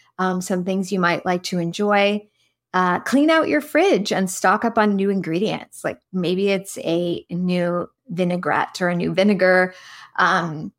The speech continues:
what could you add to your repertoire to make creating meals more fun? Um, the fifth thing is to check in on your goals.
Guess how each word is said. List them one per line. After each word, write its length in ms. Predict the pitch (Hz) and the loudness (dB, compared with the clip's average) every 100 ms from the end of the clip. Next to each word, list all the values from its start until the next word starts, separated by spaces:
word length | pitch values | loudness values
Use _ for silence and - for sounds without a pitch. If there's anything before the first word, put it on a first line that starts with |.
| _ - | _ -6
what 320 | 190 202 214 | 2 2 2
could 240 | 233 220 | 0 2
you 440 | 214 190 180 175 - - | 2 4 4 2 0 0
add 300 | 175 175 165 | 2 2 0
to 120 | 208 | 0
your 140 | 180 | 0
repertoire 760 | 170 165 - 180 - 196 202 226 | 0 -2 -2 -8 -2 2 2 2
to 340 | 233 - 196 180 | -2 -4 -2 0
make 500 | 170 160 - _ _ | -2 -4 -8 _ _
creating 400 | - 175 170 175 | -4 -2 -2 -2
meals 260 | 175 180 180 | -4 -4 -4
more 160 | 160 | -6
fun? 560 | - 160 139 180 269 294 _ _ _ _ _ _ | -4 -4 -2 -2 -4 -4 _ _ _ _ _ _
Um, 220 | 190 185 | 0 2
the 100 | 196 | 0
fifth 300 | 226 311 330 - | 2 0 0 0
thing 240 | 214 208 | 2 2
is 340 | - 190 185 - | 0 -2 -4 -6
to 200 | - 185 | -4 -4
check 380 | - 262 294 | -2 -4 0
in 180 | 269 254 | 0 2
on 160 | 226 214 | 4 2
your 160 | 220 | 0
goals. 680 | 208 170 180 165 - - - | -2 -2 0 -2 -6 -12 -20